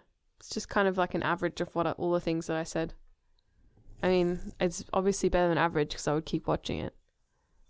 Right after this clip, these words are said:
I really laughed a lot, that one joke. <laughs> Like, I just kept thinking about it as the scenes, the scenes continued, and I just kept laughing. Like, why was that so funny to me? I'm so stupid.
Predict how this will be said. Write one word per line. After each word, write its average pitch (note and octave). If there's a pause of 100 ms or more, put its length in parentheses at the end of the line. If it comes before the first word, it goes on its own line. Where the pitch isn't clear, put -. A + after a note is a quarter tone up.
(160)
I E3+
really G3
laughed E3+
a E3
lot, E3
that C3+
one D#3+
joke. - (440)
<laughs> - (1600)
Like, B3+
I C4
just C#4+
kept -
thinking A3+
about F3
it E3
as F3
the F#3
scenes, F3 (280)
the F#3+
scenes F#3
continued, F3+
and F3
I F3
just F#3
kept -
laughing. D#3+ (220)
Like, A3
why A3+
was B3
that B3+
so C4
funny F#3+
to -
me? D#3+
I'm G3
so A3
stupid. -